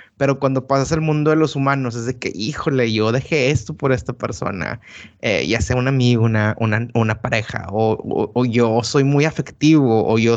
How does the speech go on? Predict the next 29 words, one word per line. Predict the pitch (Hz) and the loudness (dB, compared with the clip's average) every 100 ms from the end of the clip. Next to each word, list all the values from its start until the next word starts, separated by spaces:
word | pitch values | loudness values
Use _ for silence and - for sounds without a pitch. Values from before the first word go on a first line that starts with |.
| 143 | 2
no, | 131 | -2
no, | 127 120 131 117 127 - | -2 -2 0 2 2 0
o | 57 107 | -2 0
sea, | 120 | 0
no | 113 113 | 0 2
me | 131 | 4
guardo | 135 139 | 4 2
nada", | 139 139 127 95 | 2 2 2 0
y | 90 | -2
es | 113 - | -4 -2
que | |
la | 131 | -2
otra | 131 135 | -2 -4
persona | 131 120 123 | -4 -2 -2
no, | 127 127 123 - 123 | 0 2 0 0 -4
es | 117 | -4
lo | 131 | -4
contrario, | 131 123 123 120 123 180 208 - - - - - | -4 -2 0 2 2 0 -2 -14 -16 -14 -14 -4
es | 131 127 | 0 2
donde | 135 151 156 120 - | 2 4 4 4 2
empieza | 123 120 113 - | -2 0 0 0
a | 127 | 0
haber | 131 | 2
ese | 131 - | 0 -2
tipo | - 123 - 135 | -2 -4 0 2
de, | 143 127 107 107 | 2 2 -2 -2
de, | 123 117 101 62 - - 113 | 0 2 0 0 -4 -6 -4
de | 113 120 | 0 2
rupturas | 120 110 - 127 127 139 240 - - | 2 -2 0 4 6 4 0 -6 -18